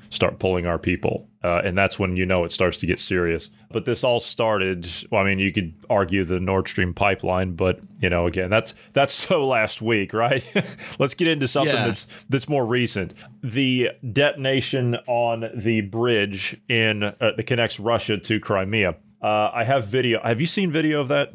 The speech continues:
Speaker 1: uh, that explosion yet? Have you, have you seen that yet, Pavel?
Speaker 2: No, I'd, I'd like to comment on it. No, I have not actually
Speaker 1: Yeah,
Speaker 2: seen
Speaker 1: yeah,
Speaker 2: it.
Speaker 1: please go ahead. I'm, I'm gonna get some of that going, uh, here. Just, this is security footage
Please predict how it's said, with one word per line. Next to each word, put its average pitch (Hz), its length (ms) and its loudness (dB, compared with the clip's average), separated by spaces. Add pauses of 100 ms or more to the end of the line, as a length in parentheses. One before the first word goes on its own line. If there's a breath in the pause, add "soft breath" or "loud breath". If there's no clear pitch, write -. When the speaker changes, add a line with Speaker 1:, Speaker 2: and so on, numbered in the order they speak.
(140)
Speaker 1:
uh, 113 220 0
that 120 160 4
explosion 113 520 0
yet? 113 200 2
Have 104 160 0
you, - 140 -2
have 101 100 4
you 98 80 2
seen 110 180 0
that 101 140 2
yet, 104 160 0
Pavel? 104 360 0 (120)
Speaker 2:
No, 170 240 2
I'd, 151 160 0
I'd 190 220 0
like 220 220 2
to 135 80 -2
comment 127 480 0
on 113 140 2
it. 113 60 2
No, 143 140 2
I 120 100 2
have 143 140 0
not 143 180 0
actually 110 340 0
Speaker 1:
Yeah, 160 200 2
Speaker 2:
seen 175 60 4
Speaker 1:
yeah, 135 100 2
Speaker 2:
it. - 40 -6
Speaker 1:
please 131 320 0
go 120 140 2
ahead. 107 240 4
I'm, 113 340 -2
I'm 113 160 0
gonna 117 160 2
get 107 240 0
some 110 160 -2
of 104 60 2
that 104 180 2
going, 101 520 0
uh, 101 220 2
here. 104 220 0
Just, 98 420 -2
this 160 260 2
is 160 120 0
security 127 320 0
footage 107 480 0